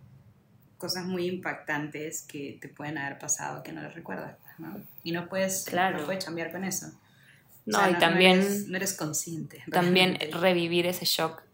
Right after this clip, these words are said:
Speaker 2: o esas cosas, esos
Speaker 1: Claro.
Speaker 2: traumas, es difícil, ¿no? Entonces,
Speaker 1: Incluso es peligroso, ¿no?
Speaker 2: como
Speaker 1: O sea,
Speaker 2: terapeutas,
Speaker 1: tienes que saber
Speaker 2: sí.
Speaker 1: cómo que, cómo manejar esas situaciones.
Speaker 2: Porque a veces lo vuelves a vivir y es como un resentir, entonces
Speaker 1: Totalmente.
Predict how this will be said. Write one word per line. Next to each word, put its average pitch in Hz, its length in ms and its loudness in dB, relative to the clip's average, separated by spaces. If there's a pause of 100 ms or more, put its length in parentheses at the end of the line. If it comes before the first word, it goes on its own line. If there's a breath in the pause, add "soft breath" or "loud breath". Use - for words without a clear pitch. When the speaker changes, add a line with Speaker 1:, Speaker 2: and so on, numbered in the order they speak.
(300)
Speaker 2:
o 160 120 0
esas 160 220 -6
cosas, 175 460 4
esos 170 220 2
Speaker 1:
Claro. 143 60 -4
Speaker 2:
traumas, 165 440 2
es 160 200 -4
difícil, 147 540 0
¿no? 147 160 0
Entonces, 151 560 -4
Speaker 1:
Incluso 202 300 -2
es 233 60 -4
peligroso, 170 600 -4
¿no? 139 120 -6
Speaker 2:
como 170 220 2
Speaker 1:
O 156 60 2
sea, 151 100 -2
Speaker 2:
terapeutas, 156 960 2
Speaker 1:
tienes 170 220 -4
que 196 120 -10
saber 151 480 -8
Speaker 2:
sí. - 300 -6
Speaker 1:
cómo 180 240 2
que, 151 260 -2
cómo 165 180 -4
manejar 156 400 -4
esas 160 200 -10
situaciones. 143 600 -10
Speaker 2:
Porque 156 380 -2
a 156 120 2
veces 156 240 0
lo 175 120 6
vuelves 160 320 4
a 175 60 0
vivir 151 260 0
y 156 40 4
es 156 100 -2
como 160 280 0
un 156 100 0
resentir, 151 540 -2
entonces 143 460 -6
Speaker 1:
Totalmente. 165 760 -4